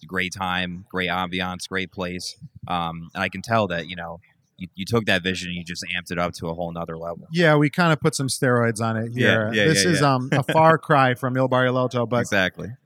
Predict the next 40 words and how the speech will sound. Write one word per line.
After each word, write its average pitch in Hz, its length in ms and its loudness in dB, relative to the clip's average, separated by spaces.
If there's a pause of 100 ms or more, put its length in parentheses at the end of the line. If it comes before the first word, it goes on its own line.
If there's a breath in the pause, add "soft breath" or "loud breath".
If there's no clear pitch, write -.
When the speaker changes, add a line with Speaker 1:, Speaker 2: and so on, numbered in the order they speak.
(140)
Speaker 2:
Il 196 160 2
Filio, 156 760 4 (960)
the 139 80 0
whole 165 180 2
mission 147 340 0
of 131 120 0
it 123 140 2
was 127 460 0
to 123 400 0 (300 loud breath)
satisfy 160 680 0
a 147 80 4
lot 135 180 2
of 135 120 -2
things 147 340 -2
that 127 160 -2
Il 147 160 2
Barilotto 131 720 2
could 117 180 -10
never 123 340 0
do. 107 420 -2 (560 soft breath)
There 180 140 -2
was 190 160 0
just 190 160 -4
some 170 140 -2
things 160 340 -2
that 131 220 2
were 131 400 2 (680 soft breath)
really, 180 520 0
really, 160 300 2
really 147 300 0
important 135 720 0 (200)
to 123 320 0
make 131 200 -2
sure 160 180 0
that 143 160 2
they 143 100 4
were 135 120 4
gonna 127 180 0
happen, 147 400 0
uh, 120 120 -2